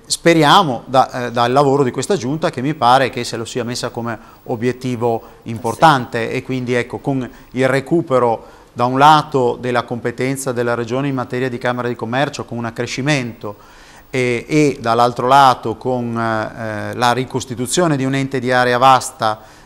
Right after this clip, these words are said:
Speaker 1: eh, in sostituzione del fallimento delle uti, eh, eh, sia, eh, recuperato anche, eh, la solidità istituzionale del nostro territorio di Pordenone, che poi dialoga, ha la capacità di dialogare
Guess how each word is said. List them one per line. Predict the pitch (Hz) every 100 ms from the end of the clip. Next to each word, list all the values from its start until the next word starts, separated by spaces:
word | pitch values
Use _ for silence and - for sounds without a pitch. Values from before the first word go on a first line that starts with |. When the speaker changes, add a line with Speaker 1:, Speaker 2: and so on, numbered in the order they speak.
| _
Speaker 1:
eh, | - 117 113 110 107 107 104
in | 147 135
sostituzione | - 113 117 110 110 - 127 123 117
del | 110 113
fallimento | - 120 120 127 131 127
delle | 117 131
uti, | 147 135 117 147 151 - - - -
eh, | 131 123 110 127
eh, | 120
sia, | - 147 135 123 117 113 - 120 117 110 110 104 107
eh, | 92 - - - - -
recuperato | - 151 156 180 160 156 143 143
anche, | 135 131 131 127 143 139 - - - -
eh, | 117 117
la | 131
solidità | 143 143 131 127 131 147
istituzionale | 139 - 110 131 135 151 131 123 131 123
del | 117
nostro | 120 127 117 110
territorio | 127 120 120 110 110
di | 107 113
Pordenone, | 185 170 123 135 143 - - -
che | - 190 143 - -
poi | 135 151
dialoga, | 123 127 135 131 120
ha |
la | 117
capacità | 117 - 123 120 135
di | 123
dialogare | 117 117 117 131 120